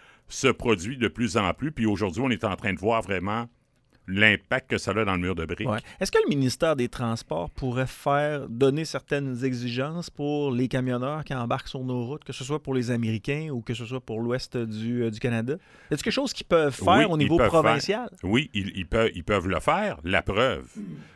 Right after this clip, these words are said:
Speaker 1: comment qu'ils ont fait pour, euh, imposer, exemple, des droits de circulation à des mobylettes, euh, des restrictions de circulation médicale à des gens qui sont plus vieux. Ils sont capables de le
Speaker 2: Ouais.
Speaker 1: faire à des gens lorsque tu arrives ici.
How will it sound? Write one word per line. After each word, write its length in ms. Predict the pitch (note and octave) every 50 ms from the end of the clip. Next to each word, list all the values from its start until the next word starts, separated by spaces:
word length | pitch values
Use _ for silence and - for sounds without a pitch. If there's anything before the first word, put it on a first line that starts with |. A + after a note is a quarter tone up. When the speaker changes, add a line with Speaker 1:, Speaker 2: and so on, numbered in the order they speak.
| _ -
Speaker 1:
comment 320 | - G2+ F#2 F#2+ A2+ A2+
qu'ils 140 | - - B2
ont 120 | G#2 F#2+
fait 240 | F2 - - D3 D3 -
pour, 340 | - - G2 F2 D#2+ D#2+ D#2+
euh, 480 | E2+ E2+ E2+ E2 E2 E2 E2 D#2+ D#2 D2 - - - - - -
imposer, 680 | - F#2 F#2 - - G#2 F#2+ F2+ E2+ - G#2 A2+ A#2 A2+
exemple, 640 | F2+ D2+ C#2+ F#2 G2 G2 - F2 - G2 F2 E2 E2
des 160 | D#2+ E2+ E2
droits 200 | D#2+ F#2 F2+ G#2
de 40 | -
circulation 640 | - - F2+ - - - F#2 F#2+ F2 - - - G#2+
à 60 | G2+
des 80 | F2 -
mobylettes, 600 | D#2+ E2+ F2+ G#2 C#3 D3+ B2 A#2 A#2 A#2+ _ -
euh, 320 | F#2 E2+ E2 D#2+ D#2 D#2 D2 - - - - - -
des 280 | E2 E2+ E2+ E2+ E2
restrictions 560 | D#2+ D#2+ F#2 - - - G#2 - - - A#2 A2
de 60 | -
circulation 640 | - G#2+ F#2 - - G2 G2 F#2 E2+ D#2+ - G2+ -
médicale 540 | G2 F#2 F#2 D#2+ C#2+ C#2 - - A2 G#2 G2+
à 80 | F2+
des 160 | E2 E2+ F2 E2+
gens 160 | - G#2+ G2+
qui 100 | - -
sont 140 | - F2 -
plus 140 | - A2
vieux. 100 | G#2+ B2
Ils 40 | E3
sont 180 | - - A#2 F#2
capables 400 | - A2+ F#2+ - A#2+ A2 G2+ F2
de 40 | F#2+
le 60 | F#2+
Speaker 2:
Ouais. 80 | F#2 G2
Speaker 1:
faire 320 | G2+ F#3+ G#3+ A3 G3 D#3 - - - - -
à 120 | - G2 G2
des 180 | F#2 - -
gens 220 | - E2 A#2+ B2+ B2+
lorsque 320 | G#2+ - - - F#2+ F2
tu 80 | - G2+
arrives 320 | F2+ F2 G2 G2 F2 D#2
ici. 400 | D#2+ D#2 - - - C#3+ F#3+ B3